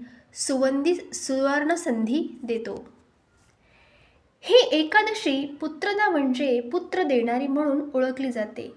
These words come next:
हिंदू धर्मशास्त्रानुसार एकादशीचे व्रत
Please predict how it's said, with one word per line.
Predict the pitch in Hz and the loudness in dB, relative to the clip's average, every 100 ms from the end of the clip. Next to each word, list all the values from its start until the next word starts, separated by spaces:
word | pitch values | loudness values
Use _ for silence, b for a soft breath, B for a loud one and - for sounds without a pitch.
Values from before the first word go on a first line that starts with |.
| - _ _ _ _ | -20 _ _ _ _
हिंदू | - 285 294 302 392 440 | -6 2 4 6 4 2
धर्मशास्त्रानुसार | 302 277 349 392 254 247 - 320 359 370 311 240 233 - B B B B B B | 0 0 0 0 0 0 0 4 4 2 0 -2 -2 -8 B B B B B B
एकादशीचे | 294 339 - 480 480 466 440 427 415 | 0 0 4 6 8 8 6 4 2
व्रत | 302 240 | 4 2